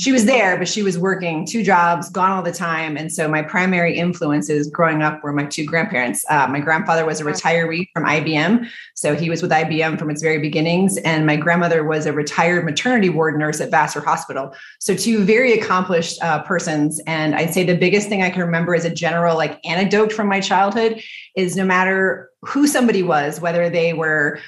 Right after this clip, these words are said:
Speaker 1: mowing the grass or pumping gas or, you know, a big up person, the mayor of the town, my, my grandparents treated everybody exactly the same, um, the same level of respect, the same level of deference.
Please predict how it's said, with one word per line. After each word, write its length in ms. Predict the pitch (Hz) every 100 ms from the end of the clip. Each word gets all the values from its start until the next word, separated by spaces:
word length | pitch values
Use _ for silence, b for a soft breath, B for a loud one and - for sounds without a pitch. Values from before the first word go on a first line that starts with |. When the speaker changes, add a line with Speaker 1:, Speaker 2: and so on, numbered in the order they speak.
| B B 208
Speaker 1:
mowing 200 | 262 247
the 100 | 202
grass 560 | 190 175 170 185 -
or 400 | - 165 156 151
pumping 280 | 240 220 208
gas 520 | 190 170 170 170 - -
or, 560 | 165 156 147 147 139 -
you 80 | 175
know, 300 | 151 147 - B B -
a 60 | 202
big 220 | 202 208
up 100 | -
person, 300 | 208 190 196
the 40 |
mayor 200 | 180 180
of 100 | 175
the 60 | 175
town, 340 | 208 180 175
my, 240 | 190 190 190
my 100 | 185
grandparents 580 | 185 220 226 262 240 -
treated 240 | - 202
everybody 440 | - 156 180 165 156
exactly 520 | 151 151 139 147 151
the 140 | 139
same, 380 | 143 135 104 143 -
um, 240 | 147 139
the 100 | 156
same 240 | 165 185 190
level 200 | 180 170
of 80 |
respect, 520 | 139 143 - 196 196 165
the 40 |
same 240 | - 165
level 220 | 165 151 151
of 80 |
deference. 480 | 156 175 175 165 170